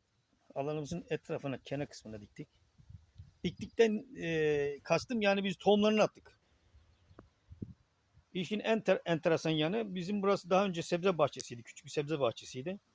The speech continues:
Aralarında burada düşen tohumlardan pazılar da çıktı.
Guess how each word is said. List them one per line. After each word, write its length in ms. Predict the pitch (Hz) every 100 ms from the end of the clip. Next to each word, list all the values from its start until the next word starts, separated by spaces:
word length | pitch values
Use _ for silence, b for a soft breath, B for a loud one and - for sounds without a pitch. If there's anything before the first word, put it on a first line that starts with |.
| _ _ _ _
Aralarında 640 | 151 175 180 180 185 185
burada 360 | 180 156 170 170 - - - _ _ _ -
düşen 260 | - 190 -
tohumlardan 600 | 160 160 143 135 156 277 _ _ _ _ _ - _ _ _ _
pazılar 420 | 156 143 165 156
da 80 | 131
çıktı. 340 | - - 151